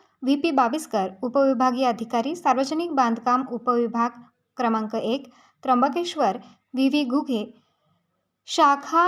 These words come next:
अभियंता त्र्यंबकेश्वर, वाय पी बोरसे, उपकार्यकारी अभियंता सार्वजनिक बांधकाम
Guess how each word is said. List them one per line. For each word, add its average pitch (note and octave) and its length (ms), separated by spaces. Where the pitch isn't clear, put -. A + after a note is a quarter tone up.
अभियंता D4+ 580
त्र्यंबकेश्वर, B3+ 760
वाय A#3 260
पी C4 220
बोरसे, G#3+ 640
उपकार्यकारी B3+ 720
अभियंता A#3 480
सार्वजनिक B3 640
बांधकाम A3+ 520